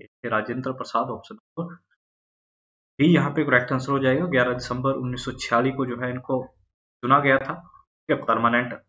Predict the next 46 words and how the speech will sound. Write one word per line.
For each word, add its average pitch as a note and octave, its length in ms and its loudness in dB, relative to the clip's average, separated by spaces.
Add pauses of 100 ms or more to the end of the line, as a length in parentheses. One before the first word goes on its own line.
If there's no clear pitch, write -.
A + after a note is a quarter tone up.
सभापति। C3 720 0 (320)
उससे - 240 -6
पहले B2+ 220 2
जो B2 120 -4
है C3+ 100 -2
सचिदानंद B2 600 0
सिन्हा B2 340 -8
नौ B2 160 0
दिसंबर A#2 400 -6
को C3 120 -6
चुने B2+ 260 -6
गए B2+ 160 0
थे, C#3 200 -12
जो - 140 -20
टेम्परेरी A#2+ 680 -6
थे, C#3+ 380 -14 (220)
सबसे A2+ 200 -4
वृद्ध C#3+ 460 -2
थे, E3+ 260 -2
इसलिए B2 260 -6
उन्हें B2 180 -8
चुना B2 220 -2
गया A#2 160 -2
था A#2+ 120 -4
नौ A#2+ 180 -4
दिसंबर A#2 300 -8
को, D#3 160 -10
जबकि B2+ 380 -10
ग्यारह A2 140 -2
दिसंबर G#2+ 340 -12
को F3 300 -4 (680)
अध्यक्ष B2+ 200 -2
चुना C3 240 2
गया B2+ 120 4
किसे? B2+ 300 -4
राजेंद्र A2 440 0
प्रसाद A#2 480 -4
को। - 120 -20
भारत C3+ 340 4
के D#3+ 80 2
संविधान C#3 380 2
में C#3+ 120 -6
कितनी C#3+ 260 -4
अनुसूचियां C3 480 -4
हैं? E3 140 -6
तो C#3 220 -12